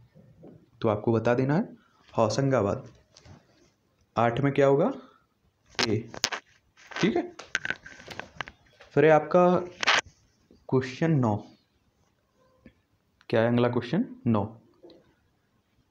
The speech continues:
चावल का सर्वाधिक उत्पादन, चावल का सर्वाधिक उत्पादन प्रदेश के किस जिले में होता है?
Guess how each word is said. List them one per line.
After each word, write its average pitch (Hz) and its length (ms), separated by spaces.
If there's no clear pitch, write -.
चावल 165 600
का 170 140
सर्वाधिक 117 500
उत्पादन, 117 440
चावल 113 400
का 165 240
सर्वाधिक 165 540
उत्पादन 190 380
प्रदेश 135 340
के 120 100
किस - 240
जिले 147 180
में 160 240
होता 117 320
है? 147 120